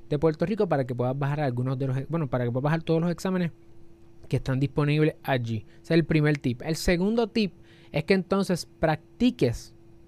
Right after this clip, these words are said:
practiques y practiques. Eso es lo que tienes que hacer. No es nada más. Practicar. En esa práctica, en ese proceso de práctica, te vas a familiarizar,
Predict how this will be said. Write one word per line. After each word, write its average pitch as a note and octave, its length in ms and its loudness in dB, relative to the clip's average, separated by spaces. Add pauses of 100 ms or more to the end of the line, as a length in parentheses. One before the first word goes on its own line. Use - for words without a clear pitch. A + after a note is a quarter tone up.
(260)
practiques G3+ 1000 -2 (480)
y F3 100 -8
practiques. - 640 -8
Eso - 80 -20
es - 100 -10
lo E3 100 2
que D#3 60 2
tienes D#3+ 160 -2
que D#3 80 -6
hacer. C#3+ 240 -4 (680)
No B2+ 100 0
es A#2+ 60 0
nada D#3+ 240 0
más. D#3 400 -2 (400)
Practicar. D3 1120 -2 (300)
En C#3+ 160 0
esa G3+ 280 0
práctica, D3+ 800 0
en C3 120 0
ese G3 240 2
proceso F3 680 0
de C#3 140 2
práctica, D3 600 -2
te C#3 140 -2
vas C#3 220 -2
a F3 100 -2
familiarizar, C#3+ 1080 0